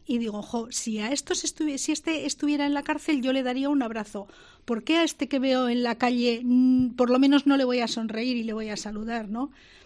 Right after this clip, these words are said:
Entonces, ya eso para mí ha cambiado radical. Y luego el aprender a no juzgar,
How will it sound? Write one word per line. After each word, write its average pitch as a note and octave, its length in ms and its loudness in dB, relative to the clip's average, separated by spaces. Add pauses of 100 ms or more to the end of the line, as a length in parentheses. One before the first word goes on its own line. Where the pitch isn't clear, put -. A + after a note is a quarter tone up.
(180)
Entonces, B3+ 460 -2 (280)
ya A#3 200 0
eso B3+ 420 0 (240)
para G#3+ 180 -4
mí B3+ 160 0
ha B3 100 -4
cambiado A#3+ 480 -4 (120)
radical. G3+ 600 -6
Y G3 120 -4
luego G#3 380 -4
el B3+ 140 -4
aprender G3+ 380 -4
a A#3 80 0
no A3 120 -2
juzgar, G3+ 440 -6